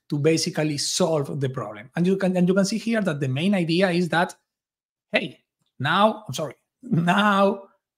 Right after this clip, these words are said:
is not solving the problem, is kind of solving the problem step by step. And now it gets to the right value.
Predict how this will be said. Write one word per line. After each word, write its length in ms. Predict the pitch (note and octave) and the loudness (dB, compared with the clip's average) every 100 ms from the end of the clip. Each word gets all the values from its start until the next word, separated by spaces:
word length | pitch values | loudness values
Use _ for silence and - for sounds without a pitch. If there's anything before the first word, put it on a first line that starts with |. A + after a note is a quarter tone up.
| _ _ _ _ _ | _ _ _ _ _
is 140 | D3 | -2
not 280 | D3+ G3 G#3+ - - | 2 4 2 -4 -8
solving 480 | - E3+ E3+ F#3+ G#3 | -4 0 0 2 2
the 80 | |
problem, 520 | F#3+ F3 E3 E3+ F3+ - _ | 2 2 2 0 -2 -4 _
is 420 | - E3 D3+ - - _ _ _ _ - | -2 0 0 -6 -10 _ _ _ _ -8
kind 300 | D3+ E3 F3+ | -6 -2 0
of 200 | D#3 - _ _ _ _ | -2 -6 _ _ _ _
solving 380 | - E3 E3 F3 | -6 -4 0 0
the 80 | D#3+ | -2
problem 320 | C#3+ C#3 C#3+ | -4 -4 -4
step 240 | C3 B2+ | -6 -8
by 100 | B2+ | -8
step. 320 | A2 - D#3+ - _ _ _ _ _ _ _ _ _ _ _ | -10 -8 -10 -10 _ _ _ _ _ _ _ _ _ _ _
And 140 | B2+ | -6
now 220 | C3+ C#3+ C#3 | -2 0 0
it 120 | C3 | -2
gets 240 | C#3 C3 | -2 -4
to 60 | C3+ | -4
the 140 | B2+ | -6
right 200 | A2+ A2+ | -4 -6
value. 240 | A2+ A#2 | -8 -14